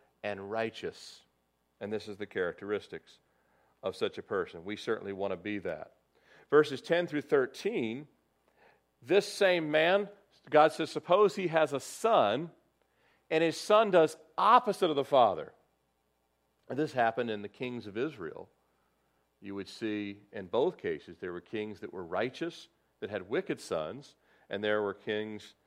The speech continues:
that were, uh, wicked that had righteous sons. So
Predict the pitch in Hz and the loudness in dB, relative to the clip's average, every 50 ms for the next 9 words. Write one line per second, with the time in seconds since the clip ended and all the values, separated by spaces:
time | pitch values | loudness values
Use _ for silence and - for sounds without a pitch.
0 | _ _ _ _ _ _ - 95 92 101 101 - - 104 104 104 101 98 98 95 | _ _ _ _ _ _ -18 -6 -4 -4 -4 -4 -6 -4 -2 0 0 2 0 -2
1 | 92 95 _ _ _ _ _ _ _ _ - 90 90 87 85 85 85 85 85 90 | -4 -8 _ _ _ _ _ _ _ _ -10 -8 -8 -6 -6 -8 -8 -10 -12 -2
2 | 107 139 175 - - 110 113 - _ 127 131 143 143 143 156 175 202 247 233 - | 0 0 0 0 -4 -8 -8 -8 _ -4 -2 -2 -2 -2 -2 -4 -4 -4 -4 -6
3 | 135 113 - - - 95 82 80 80 - - - - 110 104 101 | -8 -8 -8 -10 -10 -10 -10 -10 -16 -20 -14 -8 -6 -6 -6 -8